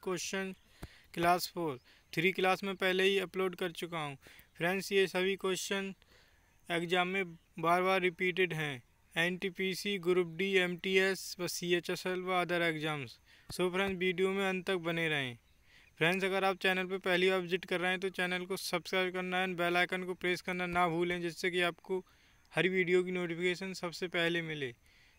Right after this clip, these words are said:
So friends, let's start। Friends, आप भी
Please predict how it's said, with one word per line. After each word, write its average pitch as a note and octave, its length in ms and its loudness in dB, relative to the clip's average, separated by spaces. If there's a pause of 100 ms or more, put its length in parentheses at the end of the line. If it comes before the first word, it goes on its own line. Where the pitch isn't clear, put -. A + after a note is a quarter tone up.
So F#3 200 0
friends, G3 440 -2
let's E3+ 360 0 (140)
start। C#3+ 420 -2 (4000)
Friends, G3+ 400 -4
आप F#3 180 0
भी G3 240 -6